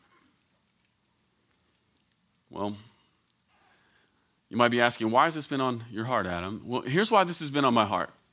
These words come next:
Uh, it's been on my heart because a few weeks ago, Ann Tucker passed away. And it's been on my heart for over nine months, but, like, things are coming into focus in a brand new way,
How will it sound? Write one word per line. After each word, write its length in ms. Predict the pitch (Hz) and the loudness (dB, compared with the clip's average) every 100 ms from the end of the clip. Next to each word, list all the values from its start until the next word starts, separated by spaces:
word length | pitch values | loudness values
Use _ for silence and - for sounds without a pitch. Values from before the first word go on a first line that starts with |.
| _ _ _ _ _ _ _ _ _ _ - - - - | _ _ _ _ _ _ _ _ _ _ -20 -20 -16 2
Uh, 300 | 127 131 135 | 6 8 6
it's 120 | 139 165 | 2 2
been 120 | 247 | 4
on 60 | |
my 120 | 247 190 | 6 6
heart 240 | 196 208 | 6 4
because 380 | 160 170 151 143 | 2 2 2 2
a 60 | |
few 260 | 139 165 190 | -2 -2 0
weeks 280 | 180 180 - | 0 0 -2
ago, 520 | 135 120 107 123 170 - _ _ _ _ _ _ _ _ - | 2 4 6 4 0 -10 _ _ _ _ _ _ _ _ 2
Ann 180 | 156 | 2
Tucker 340 | 147 170 165 139 | 4 2 0 -2
passed 380 | 151 135 120 - | 0 0 0 -6
away. 340 | 113 95 - - _ _ _ _ _ _ _ _ _ _ _ _ _ _ _ | -6 -6 -10 -20 _ _ _ _ _ _ _ _ _ _ _ _ _ _ _
And 80 | 127 | -2
it's 100 | 143 | 0
been 140 | 202 | 4
on 80 | 226 | 6
my 120 | 190 | 6
heart 380 | 139 165 143 - | 6 4 2 -4
for 260 | - 113 110 - | -2 -2 -2 2
over 260 | 135 156 135 | 4 4 4
nine 240 | 131 123 | 6 6
months, 300 | 120 120 98 | 4 2 0
but, 200 | - 120 | -8 -4
like, 180 | 131 - | -2 -2
things 360 | - 165 165 139 | -2 0 0 0
are 220 | 120 101 - _ _ _ _ _ _ | 0 -2 -10 _ _ _ _ _ _
coming 300 | - 156 147 | 0 2 4
into 160 | 135 117 | 2 0
focus 500 | - 117 - 85 - | -2 -2 -2 -6 -6
in 100 | 98 | -4
a 60 | 92 | -6
brand 380 | 85 107 107 | -4 -2 -2
new 120 | 101 90 | -2 -6
way, 260 | 87 - | -8 -12